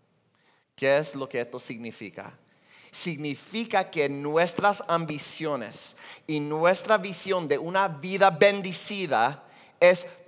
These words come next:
totalmente absurda. Y nunca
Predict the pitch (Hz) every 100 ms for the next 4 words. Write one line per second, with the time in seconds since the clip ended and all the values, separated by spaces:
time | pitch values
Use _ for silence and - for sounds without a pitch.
0 | - - 196 214 214 214 185 175 175 180
1 | 175 - - - - 156 143 113 95 90
2 | - _ _ _ _ _ _ _ _ _
3 | _ - - _ 165 165 185 233 269 247
4 | - 117 107 135 143